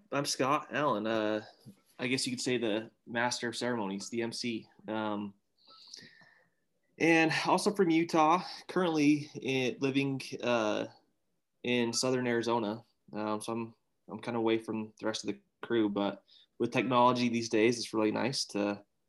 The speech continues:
be able to meet face to face and, uh, have this, this, uh, podcast. So, uh, let's, let's just get going here. Um,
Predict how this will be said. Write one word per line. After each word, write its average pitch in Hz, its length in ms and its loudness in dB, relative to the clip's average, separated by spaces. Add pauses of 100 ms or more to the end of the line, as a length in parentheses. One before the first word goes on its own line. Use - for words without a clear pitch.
(100)
be 117 80 4
able 120 160 4
to 107 100 -4
meet 123 380 0
face 143 240 6
to 151 100 4
face 101 540 2 (500)
and, 107 300 -2
uh, 101 180 4 (100)
have 110 140 -4
this, - 400 -4 (180)
this, 104 220 -2
uh, 95 120 2
podcast. 85 500 -2
So, 117 260 2 (420)
uh, 147 160 8
let's, 196 320 4
let's 208 160 4
just 277 160 2
get 247 140 -2
going 240 240 4
here. 120 340 6
Um, 123 520 4